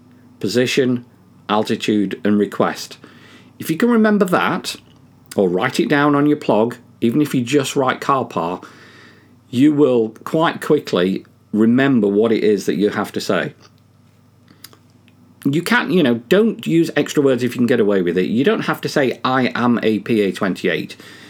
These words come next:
You don't have to say, "From Gamston to Duxford,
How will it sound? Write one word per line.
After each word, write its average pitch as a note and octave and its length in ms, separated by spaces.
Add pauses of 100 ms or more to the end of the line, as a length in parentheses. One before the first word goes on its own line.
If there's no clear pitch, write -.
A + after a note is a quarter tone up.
(120)
You B2 100
don't D#3 240
have C#3 140
to C3 80
say, A2 320 (340)
"From C3+ 460
Gamston A#2+ 480
to A2 100
Duxford, A2 640